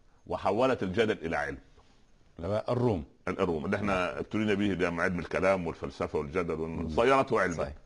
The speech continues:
Speaker 1: للناس
Speaker 2: نعم.
Speaker 1: جدل، واحنا كمسلمين منهينا عن الجدل.
Speaker 2: عن الجدل.
Speaker 1: آه، سبحان الله.
Speaker 2: صحيح.
Speaker 1: فارس،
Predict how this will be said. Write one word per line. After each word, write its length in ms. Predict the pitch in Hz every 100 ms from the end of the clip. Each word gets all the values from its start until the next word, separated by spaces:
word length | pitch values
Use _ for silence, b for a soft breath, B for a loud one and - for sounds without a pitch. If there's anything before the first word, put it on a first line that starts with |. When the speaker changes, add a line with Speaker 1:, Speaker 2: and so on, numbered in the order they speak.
| -
Speaker 1:
للناس 280 | - 170 165
Speaker 2:
نعم. 180 | 160
Speaker 1:
جدل، 140 | 123 113
واحنا 300 | 135 135 131 B B
كمسلمين 680 | 120 117 117 113 143 165 127 b -
منهينا 380 | 101 104 120 117
عن 80 | 98
الجدل. 280 | 87 90
Speaker 2:
عن 100 | 92
الجدل. 440 | 101 95 107 78 69
Speaker 1:
آه، 120 | 104
سبحان 320 | 92 87 85
الله. 200 | 78 67 - -
Speaker 2:
صحيح. 200 | 73 69 b b b b _ - _ _ _ -
Speaker 1:
فارس، 720 | - 139 170 - - - -